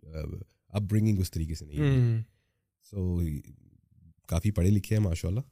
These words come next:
Speaker 1: um، لنڈن اسکول آف اکنامکس سے انہوں نے، uh، اپن-، اپنی ایجوکیشن لی ہے۔ تو he had that، uh،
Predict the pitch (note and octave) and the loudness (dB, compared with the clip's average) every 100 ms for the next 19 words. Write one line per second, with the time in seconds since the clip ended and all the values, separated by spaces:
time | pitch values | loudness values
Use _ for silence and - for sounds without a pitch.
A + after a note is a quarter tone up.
0 | _ _ - D2+ D2+ D2+ D2+ - - _ | _ _ -20 -18 -8 -6 -6 -10 -16 _
1 | - D#2+ E2 F2 - F2 E2+ E2+ - D#2 | -20 -8 -2 -2 -2 -2 -2 -4 -4 -4
2 | E2+ - D2+ D#2 D#2 - D2+ D2+ D#2+ D#2 | -4 -4 -6 -6 -12 -18 -20 -20 -20 -20
3 | D#2+ _ _ D#2 D2+ D#2+ D#2 - - D#2 | -20 _ _ -20 -20 -20 -20 -20 -16 -14
4 | - - E2 D2+ E2 - A#2 D2+ D#2 _ | -12 -4 -4 -2 -2 0 0 0 -4 _
5 | _ _ _ _ _ _ _ - _ _ | _ _ _ _ _ _ _ -20 _ _
6 | _ _ D#3+ D3 C3 C3+ C3+ B2+ - F#2 | _ _ 0 4 4 4 2 0 -4 -4
7 | F#2 F2+ E2+ E2 D#2+ | 0 2 2 2 0